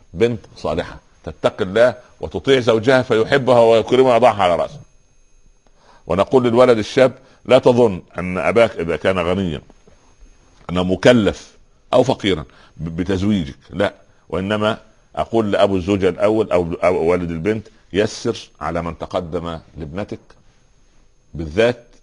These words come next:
إذا رضيت خلقه ودينه، وإلا سوف يوقعك الله عز وجل في من تظن أنه غني سوف يسترها فيكون فضيحتها.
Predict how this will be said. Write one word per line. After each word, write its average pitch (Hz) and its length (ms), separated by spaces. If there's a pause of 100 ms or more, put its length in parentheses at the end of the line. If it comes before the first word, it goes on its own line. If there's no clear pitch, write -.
(220)
إذا 82 200
رضيت 87 320
خلقه 87 520 (260)
ودينه، 71 360 (380)
وإلا 117 520 (460)
سوف 85 300
يوقعك 87 500
الله 90 200
عز 85 220
وجل 85 320
في 110 160
من 113 160
تظن 107 380 (340)
أنه 90 260
غني 98 400 (240)
سوف 92 240
يسترها 113 600 (260)
فيكون 85 220
فضيحتها. 78 640